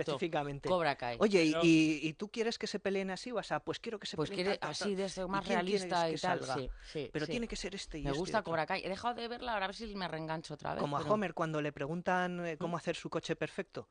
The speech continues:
Speaker 3: Sí.
Speaker 1: ¿Eh? Y, y sale una especie de, de aborto de pato con aletas y una cabina, <laughs> ¿sabes? Y, con, y canta la cucaracha cuando tocas el
Speaker 2: Cucaracha.
Speaker 1: claxon.
Speaker 2: Pa, pa, pa, pa, pa, pa,
Speaker 1: Exactamente,
Speaker 2: pa,
Speaker 1: y hunde,
Speaker 2: pa.
Speaker 1: y hunde la fábrica de coches de su hermana.
Speaker 2: Mara-,
Speaker 1: <laughs>
Speaker 2: maravilloso,
Speaker 1: ¿Eh? Del Tito
Speaker 2: maravilloso.
Speaker 1: Herb.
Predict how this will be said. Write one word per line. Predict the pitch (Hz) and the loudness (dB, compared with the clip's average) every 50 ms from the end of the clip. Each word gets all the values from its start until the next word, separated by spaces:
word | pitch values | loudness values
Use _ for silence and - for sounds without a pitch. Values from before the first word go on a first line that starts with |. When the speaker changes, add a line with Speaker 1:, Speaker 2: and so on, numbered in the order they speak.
| - - - _ _ _ _ _ | -18 -20 -20 _ _ _ _ _
Speaker 3:
Sí. | - - 139 | -6 -2 -2
Speaker 1:
¿Eh? | 135 180 208 - | -2 -2 -2 0
Y, | 160 156 151 147 147 135 151 | 0 2 2 2 0 -2 -4
y | 139 | -4
sale | - 170 156 156 | -2 0 0 0
una | 156 160 165 | 0 -2 -2
especie | 151 - - 160 - 160 151 | -4 -4 -6 -4 -2 -2 -2
de, | 147 147 143 143 143 143 | 0 0 -2 -2 -2 -2
de | 156 143 | -2 -2
aborto | 139 151 160 156 - - 147 | 0 0 0 -2 0 -2 -2
de | 143 139 | -2 -2
pato | - - 156 - - 143 131 | 0 -2 -2 0 0 -2 -2
con | - 139 139 135 | -2 -2 -2 0
aletas | 135 147 160 - - 139 135 - - - | 0 0 0 2 2 2 2 2 6 8
y | - | 8
una | - - - - | 8 8 8 8
cabina, | - - - - 349 - 339 320 - - - 440 - - | 8 8 10 10 8 8 6 6 4 4 2 0 -2 -4
<laughs> | - - - | -2 -2 4
¿sabes? | - 156 147 175 208 - - - - - - - - 320 - - - | 6 6 6 6 4 2 -2 -6 -6 -6 -10 -10 -8 -8 -10 -2 0
Y, | 170 165 | 0 4
con, | 160 175 170 175 - | 6 6 6 6 4
y | - 175 | 0 2
canta | - 185 180 175 - 180 | 4 6 6 8 8 8
la | 175 170 165 | 8 8 6
cucaracha | - 165 - 165 156 175 180 - - 156 143 | 4 2 0 2 2 2 0 2 0 0 2
cuando | - 170 156 156 156 156 | 2 2 2 2 2 2
tocas | 151 156 156 165 - 208 | 4 2 4 4 4 4
el | 202 202 | 4 4
Speaker 2:
Cucaracha. | 202 | 6
Speaker 1:
claxon. | 202 190 190 - - 190 151 170 - - - - - - - | 8 8 8 8 6 2 0 2 2 2 2 2 -4 0 4
Speaker 2:
Pa, | 202 220 | 4 6
pa, | - 226 214 | 6 6 6
pa, | 214 226 220 | 6 4 6
pa, | - 302 311 302 302 302 302 - | 6 6 8 6 6 4 4 4
pa, | 370 370 | 4 4
pa, | 359 320 | 4 2
Speaker 1:
Exactamente, | - - 196 175 - 185 170 160 - 165 | 2 2 0 4 4 4 4 4 4 4
Speaker 2:
pa, | 151 151 | 4 6
Speaker 1:
y | 160 | 6
hunde, | 175 190 185 196 190 | 4 6 6 8 8
Speaker 2:
pa. | 180 170 - | 8 6 6
Speaker 1:
y | 165 170 | 2 2
hunde | 175 180 190 | 4 4 6
la | 180 175 165 | 6 6 6
fábrica | - 175 170 170 165 - 165 | 4 2 2 2 2 2 2
de | 160 156 | 2 2
coches | - 175 - - 160 143 | 0 -4 -2 -2 -2 0
de | 160 156 | -2 -4
su | - 165 | -2 -2
hermana. | 151 147 151 151 160 165 - 143 | -2 -2 -2 -2 0 0 0 4
Speaker 2:
Mara-, | 147 147 139 135 151 - | 4 4 6 6 4 4
Speaker 1:
<laughs> | - | 4
Speaker 2:
maravilloso, | 139 147 131 127 123 120 120 120 117 113 160 175 - - | 2 0 2 2 2 2 2 0 -2 -4 -6 -8 -12 -14
Speaker 1:
¿Eh? | 143 | -8
Del | 147 143 139 135 | -6 -4 -4 -2
Tito | 135 127 131 156 | -2 -2 -2 -2
Speaker 2:
maravilloso. | 143 - 160 | -2 -2 -4
Speaker 1:
Herb. | 156 - | -4 -6